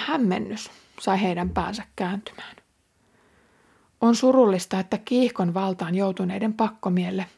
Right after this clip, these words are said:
ulottuu nyt oman kaupungin ulkopuolelle ja estää myös naapurikaupungissa evankeliumin etenemisen.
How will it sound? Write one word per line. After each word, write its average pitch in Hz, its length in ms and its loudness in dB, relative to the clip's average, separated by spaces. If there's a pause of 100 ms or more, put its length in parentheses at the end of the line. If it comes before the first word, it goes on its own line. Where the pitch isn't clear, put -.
ulottuu 208 420 0
nyt 220 320 0
oman 190 280 4
kaupungin 180 520 0
ulkopuolelle 220 840 -4 (560)
ja 277 100 0
estää 240 560 0 (140)
myös 214 220 4
naapurikaupungissa 185 1120 0
evankeliumin 196 680 -4
etenemisen. 208 680 -10